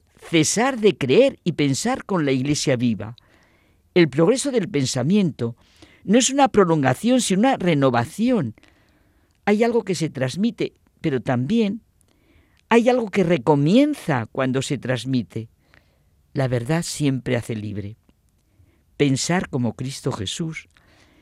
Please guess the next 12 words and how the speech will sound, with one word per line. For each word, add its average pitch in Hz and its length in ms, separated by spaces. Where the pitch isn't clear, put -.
sentir 156 680
como 123 300
Cristo 151 360
Jesús, - 580
amar 160 440
como 120 240
Cristo 143 400
Jesús, 131 560
obrar 160 540
como 127 240
Cristo 143 400
Jesús, 127 540